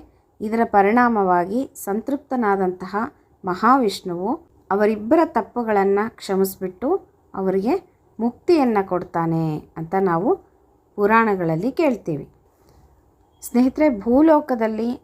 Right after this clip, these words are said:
ಆಸ್ತಿಕ ಬಂಧುಗಳು ತಮ್ಮಿಂದ ತಿಳಿದೋ ತಿಳಿದೇನೋ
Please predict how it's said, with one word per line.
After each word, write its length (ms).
ಆಸ್ತಿಕ 580
ಬಂಧುಗಳು 640
ತಮ್ಮಿಂದ 420
ತಿಳಿದೋ 440
ತಿಳಿದೇನೋ 580